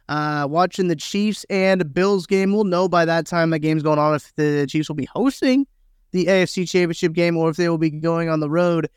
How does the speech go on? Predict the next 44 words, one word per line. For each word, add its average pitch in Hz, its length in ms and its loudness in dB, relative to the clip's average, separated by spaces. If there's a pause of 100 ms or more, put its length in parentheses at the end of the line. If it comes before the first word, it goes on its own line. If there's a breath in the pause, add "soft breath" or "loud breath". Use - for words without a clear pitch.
(320)
to, 170 520 0
uh, 160 280 2
take 170 280 0
on 160 480 2
the 160 240 -2
Baltimore 165 500 0
Ravens 165 360 2
if 151 120 -2
they 147 120 2
do 160 260 0
beat 151 200 -2
the - 60 -6
Buffalo 127 360 0
Bills. 120 200 -4
We'll 135 60 -4
be 139 220 2
out 131 160 0
there 127 240 -2
at 123 200 -4
Holiday 127 360 -4
Distillery 175 580 -2
for 147 140 -8
the 120 60 -8
post-game 190 440 2
show 190 320 2 (420)
and 269 200 4
a 233 40 4
watch 143 440 -2
party. 139 460 2
So, 123 600 -2
uh, 135 240 -4
check 208 220 -4
the - 80 -14
K 196 140 4
C 196 120 0
S 175 140 0
N 160 100 -2
socials 185 340 -4
for - 160 -4
an 151 60 -2
R 151 160 0
S 143 120 -4
V 131 180 -2
P. 208 340 -2